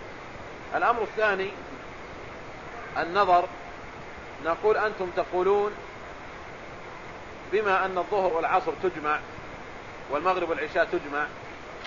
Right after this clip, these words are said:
فنأمر بقضائه، بقضائهما جميعا." فنقول: "أنتم تقولون بهذا مع أنكم لا تقولون بمسألة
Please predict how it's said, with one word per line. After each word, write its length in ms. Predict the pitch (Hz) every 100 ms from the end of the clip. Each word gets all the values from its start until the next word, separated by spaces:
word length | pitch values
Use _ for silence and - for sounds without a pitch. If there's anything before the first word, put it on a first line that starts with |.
| -
فنأمر 400 | 165 190 190 180 170
بقضائه، 640 | 175 165 165 180 175 156 156 - - 156
بقضائهما 680 | - 160 165 170 170 160 151
جميعا." 400 | 151 147 110 101 - - - - - - - - - - - - -
فنقول: 380 | 160 180 202 196 - - - - - - - - -
"أنتم 260 | 175 220 185 175
تقولون 400 | 175 185 196 185
بهذا 540 | 160 156 151 127 131 - - - -
مع 220 | 156 170 170
أنكم 440 | 202 185 160 - 165 165
لا 140 | 160 202
تقولون 640 | 196 170 175 175 165 135 - - - - - - - 143
بمسألة 540 | 170 190 - 175 208